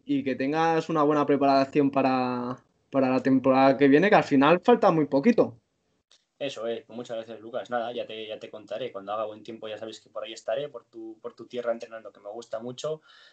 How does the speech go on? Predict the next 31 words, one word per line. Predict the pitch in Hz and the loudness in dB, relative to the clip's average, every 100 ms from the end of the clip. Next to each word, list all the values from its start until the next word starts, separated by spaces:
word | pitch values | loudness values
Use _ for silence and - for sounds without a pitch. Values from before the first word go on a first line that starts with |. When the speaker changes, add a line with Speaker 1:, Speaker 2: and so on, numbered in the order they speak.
| _ - | _ -14
Speaker 2:
Además, | 104 101 107 107 | -10 -6 -6 -6
siempre, | - - - 117 120 117 | -12 -18 -16 -12 -10 -10
pues, | 113 113 80 | -12 -18 -18
en, | 107 | -12
en | 104 110 | -10 -8
verano | 110 123 | -4 -2
además | 123 127 | -2 -4
se | - | -6
agradece, | 104 110 107 101 | -4 -4 -6 -14
¿eh? | 110 | -14
Ahí | 101 104 104 | -14 -18 -20
ese | 101 - | -20 -16
fresquete | 101 98 110 - | -16 -14 -16 -14
en | 101 | -16
los | 98 | -12
puertos, | 113 110 110 | -12 -10 -14
aquí | 107 101 | -14 -14
en | 104 | -10
Barasto | 104 104 107 | -8 -8 -10
hace | 107 | -14
mucha | 107 104 | -20 -16
calor. | 101 101 135 - _ - _ _ _ _ | -12 -8 -10 -12 _ -20 _ _ _ _
Así | - 113 | -12 -10
que | 113 113 | -6 -2
nada, | 131 123 135 | 0 0 -4
ya | 117 | -6
iremos | 113 110 | -6 -8
hablando, | 107 123 107 | -10 -10 -12
Lucas, | 123 101 - | -12 -14 -14
ya | - | -16
sabes. | 117 110 - | -14 -14 -20